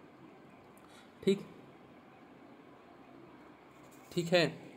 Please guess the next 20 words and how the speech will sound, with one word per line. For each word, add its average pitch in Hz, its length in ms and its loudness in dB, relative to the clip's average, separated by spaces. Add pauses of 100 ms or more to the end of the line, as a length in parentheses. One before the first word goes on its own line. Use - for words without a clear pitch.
(480)
जैसे 160 240 12
कहा, 190 260 12
अरस्तु 165 540 12
ने 202 180 12
यह 202 100 12
अस्वीकार 175 600 12
नहीं 185 220 10
किया 165 240 10
कि 165 160 8
मनुष्य 190 440 12
के 185 140 6
पास 175 440 8
एक 165 120 -2
सहज 170 380 10
जन्म, 170 340 10 (460)
जन्मजात 165 600 10
तर्क 160 180 12
क्षमता 120 360 8
होती 120 340 6
है, 120 200 8